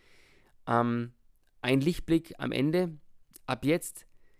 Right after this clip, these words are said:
geht's aufwärts. Die nächsten drei Folgen geht's darum, wie wir tatsächlich leben und fühlen. Und das steht Gott sei Dank in krassestem Gegensatz zu dem, was wir bisher gesagt haben.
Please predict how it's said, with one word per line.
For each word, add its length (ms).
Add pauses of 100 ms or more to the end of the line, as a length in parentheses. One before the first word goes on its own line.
(160)
geht's 240
aufwärts. 580 (220)
Die 80
nächsten 400
drei 220
Folgen 340
geht's 220
darum, 480 (460)
wie 200
wir 200
tatsächlich 960 (520)
leben 420
und 160
fühlen. 500 (920)
Und 160
das 160
steht 260
Gott 240
sei 80
Dank 380
in 320
krassestem 680
Gegensatz 520
zu 100
dem, 300
was 160
wir 60
bisher 300
gesagt 420
haben. 120